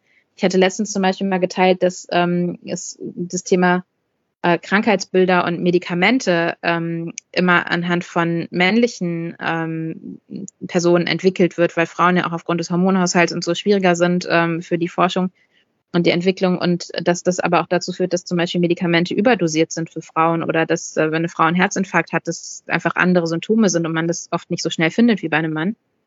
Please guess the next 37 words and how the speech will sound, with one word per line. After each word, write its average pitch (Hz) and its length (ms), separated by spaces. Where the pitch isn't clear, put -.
Ähm, 170 460
und, 180 440
äh, 175 360
da 196 220
gibt's 220 200
einfach 208 260
viele 233 240
Menschen, 226 460
die 208 160
sich - 180
da 202 100
nie 208 140
mit 208 160
befasst - 400
haben 180 180
und 175 80
die 185 80
das 185 160
nicht 196 160
wissen. 196 320
Und, 165 240
ähm, 170 400
ich - 160
freue 190 180
mich 247 140
dann 220 140
immer, 196 260
wenn 180 180
da 185 220
dann 202 140
eine 185 120
gute 202 300
Diskussion 185 480
entsteht. 240 480
Das 185 120
ist 175 120
ja 175 80